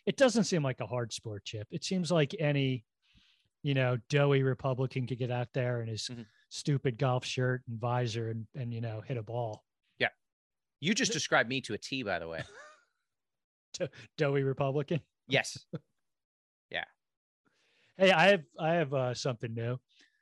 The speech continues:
Speaker 1: You know, I don't go out a lot, Chip. I don't have a lot going on, as you know that, except, you know, ever since the, uh, the
Speaker 2: Nor do
Speaker 1: leg
Speaker 2: I.
Speaker 1: lengthening.
Speaker 2: Nor do I.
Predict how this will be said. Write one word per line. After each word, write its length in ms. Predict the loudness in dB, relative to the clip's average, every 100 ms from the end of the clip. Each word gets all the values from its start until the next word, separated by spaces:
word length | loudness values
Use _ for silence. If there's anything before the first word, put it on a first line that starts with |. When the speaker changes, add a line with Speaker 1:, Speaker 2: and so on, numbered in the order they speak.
| _ _ _
Speaker 1:
You 80 | 0
know, 80 | 4
I 80 | 4
don't 140 | 2
go 120 | 2
out 180 | 2 2
a 60 | 2
lot, 160 | -2
Chip. 220 | -2 -4 0
I 40 |
don't 120 | 2
have 120 | 4 6
a 40 |
lot 180 | 6 6
going 280 | 4 4 0
on, 160 | -4 -6
as 140 | -2
you 60 | 0
know 180 | 0
that, 200 | -2 -6
except, 340 | -8 -4 -4 -2
you 100 | 0
know, 80 | 2
ever 120 | 0
since 300 | -2 -2 -4
the, 160 | -4 -2
uh, 160 | -2 -4 -2
the 60 | 2
Speaker 2:
Nor 100 | 4
do 80 | 6
Speaker 1:
leg 20 | 4
Speaker 2:
I. 40 |
Speaker 1:
lengthening. 300 | 0 -4 -8 _ _ _ -10
Speaker 2:
Nor 120 | -6 -4
do 100 |
I. 120 | -4